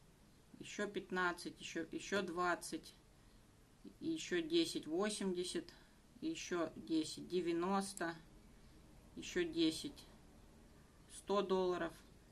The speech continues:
Это всё четвёртого числа. Более ста долларов в день я получаю. Если открыть любую транзакцию, ну вот, например, пятнадцать долларов открываем, будет написано здесь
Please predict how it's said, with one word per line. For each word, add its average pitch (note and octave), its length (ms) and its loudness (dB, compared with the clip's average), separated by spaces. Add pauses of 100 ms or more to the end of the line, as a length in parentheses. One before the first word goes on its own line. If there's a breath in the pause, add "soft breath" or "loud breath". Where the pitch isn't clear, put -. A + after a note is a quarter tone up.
Это - 180 -2
всё G3+ 180 0
четвёртого F3+ 680 0
числа. E3 360 -2
Более F#3+ 320 4
ста E3+ 260 2
долларов D#3+ 460 2 (100)
в E3 100 -4
день G#3+ 280 2
я E3+ 120 2
получаю. D#3+ 640 -2 (680 loud breath)
Если A3 280 0
открыть A3 380 2
любую G#3+ 320 2
транзакцию, G#3 880 2 (1040)
ну G3+ 120 0
вот, F3 220 2
например, F3 320 0
пятнадцать F#3 580 2
долларов E3 420 2
открываем, G#3 580 4
будет G3+ 240 0
написано G3 400 -2
здесь F#3 240 2